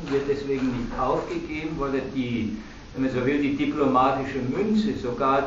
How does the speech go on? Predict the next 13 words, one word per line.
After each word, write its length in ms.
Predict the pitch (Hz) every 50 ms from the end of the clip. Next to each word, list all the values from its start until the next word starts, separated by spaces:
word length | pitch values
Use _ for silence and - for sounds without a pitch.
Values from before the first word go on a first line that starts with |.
| 135
die 440 | 131 135 131 123 120 120 120 117 - - - - - - - - - -
völkerrechtliche 1000 | 147 143 151 180 - 175 170 151 143 - 160 160 - - - 151 143 139 139 127
Fassung 640 | 113 113 - 160 170 196 202 202 202 165 131 117 117 - - - - - - - - - - - - - -
des 220 | 139 131 - - 123 107 104
Rechts 400 | 143 196 190 196 - 175 - - -
auf 300 | 147 139 127 - - -
Eingreifen 800 | 139 135 143 151 - - - - 160 160 165 165 170 170 165 170 156 151
und 140 | 143 135 123
auf 180 | 131 139 135 127 -
Erledigung 580 | 143 123 117 120 131 135 131 - 151 143 143 147
von 200 | - 147 147 143
Gaddafi 560 | - - 151 147 147 160 147 135 131 - 120
ist. 520 | 117 113 107 104 101 - - - - 95